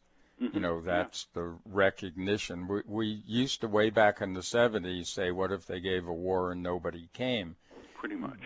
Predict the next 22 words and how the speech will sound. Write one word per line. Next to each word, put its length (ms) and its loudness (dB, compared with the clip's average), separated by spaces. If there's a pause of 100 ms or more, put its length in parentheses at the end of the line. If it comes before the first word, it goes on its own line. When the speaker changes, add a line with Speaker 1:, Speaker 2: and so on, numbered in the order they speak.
(140)
Speaker 2:
A-, 60 2
a-, 440 4
a-, 280 4
and 200 6
now 340 10
things 420 2
have 220 4
expanded 1000 0
'cause 320 -4
we 140 4
notice 520 8
that 220 0
there 240 8
is 160 2
a 80 2
different, 440 0
re-, 140 2
you 120 -2
know, 100 6
when 200 4
you 100 0
say, 400 6